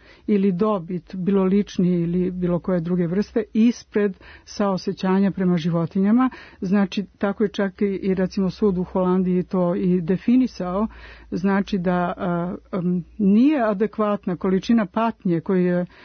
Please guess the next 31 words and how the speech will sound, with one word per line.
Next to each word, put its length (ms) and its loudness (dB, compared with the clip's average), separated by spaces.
a, 240 -2
životinje 540 0
dožive 640 0
u 260 0
tom 360 -2
uzgoju 380 0
i 60 2
na 120 0
kraju, 500 0
a, 400 -4
m, 400 -6
stradaju, 880 0
a, 220 -6
zbog 460 -4
krzna, 480 2
a, 240 -8
znači 400 0
ne 140 4
može 300 2
se 180 0
uporediti 760 0
sa 360 0
bilo 300 0
kojom 400 0
količinom 580 2
novca 340 -2
koja 180 -2
se 120 -8
od 60 -6
toga 280 -8
dobije. 440 -8